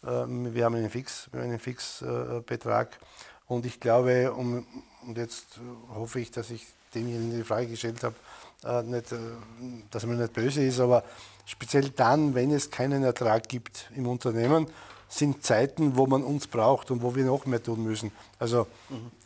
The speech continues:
Speaker 1: ich glaube, dass das, was wir in den Fachgruppen, und das ist ja die, eigentlich die Leistung, hier leisten, das verträgt auch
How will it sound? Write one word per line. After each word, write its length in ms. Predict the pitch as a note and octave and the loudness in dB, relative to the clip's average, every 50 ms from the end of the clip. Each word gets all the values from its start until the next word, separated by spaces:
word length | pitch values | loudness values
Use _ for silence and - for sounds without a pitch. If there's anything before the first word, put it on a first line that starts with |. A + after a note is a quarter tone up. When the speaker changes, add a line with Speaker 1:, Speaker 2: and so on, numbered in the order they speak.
| - | -10
Speaker 1:
ich 160 | - D#3 - - | -8 -8 -4 2
glaube, 400 | - B2+ A#2+ A#2+ B2+ A#2+ G#2 G2 - - _ _ _ _ | 4 4 6 6 4 2 2 0 -6 -18 _ _ _ _
dass 340 | - - A#2+ A2+ - - - | -4 -4 -2 -2 -4 -6 -2
das, 380 | - A#2+ G#2+ A#2+ A#2+ - - - | 0 2 2 2 0 -2 -4 -4
was 260 | A#2+ A2+ - - - | -6 -6 -6 -8 -8
wir 280 | A2+ A#2 A#2+ A#2+ A2+ - - _ _ _ _ _ _ _ _ _ | -6 -2 -2 -2 -2 -4 -8 _ _ _ _ _ _ _ _ _
in 160 | - E3+ F#3 | 0 0 2
den 160 | F3+ E3+ D#3 | 4 4 4
Fachgruppen, 560 | B2+ - A#2+ A#2 B2 - - - D3 C#3 C#3+ C#3+ | 4 6 4 4 4 2 -2 -6 -4 -2 -2 -2
und 140 | B2+ A#2 | -2 0
das 160 | A#2+ A2+ - B2+ | -2 -4 -4 -6
ist 100 | A2 A2+ | -8 -8
ja 60 | A#2+ | -8
die, 140 | A2 B2 A#2 | -8 -6 -6
eigentlich 340 | A2 A2+ A#2+ A2+ A2+ G#2+ | -6 -4 -6 -6 -8 -8
die 80 | A2 A#2 | -8 -8
Leistung, 400 | A2+ G#2 G#2+ A2 - - A2+ A2 - - - - - - | -6 -6 -6 -6 -8 -10 -12 -12 -14 -18 -20 -20 -20 -12
hier 200 | - - C3+ C3+ | -2 0 2 2
leisten, 460 | A#2+ A2+ G#2+ A2+ A2+ - - B2 A#2 A2 - - - - _ _ _ - | 4 2 2 0 -2 -4 -4 -6 -8 -8 -10 -16 -20 -20 _ _ _ -10
das 140 | B2+ A2+ | -8 -8
verträgt 500 | - - B2+ - A2 A2 A2 A2 - - | -6 -6 -6 -6 -4 -6 -6 -6 -6 -6
auch 140 | A2+ G#2+ G#2 | -6 -6 -6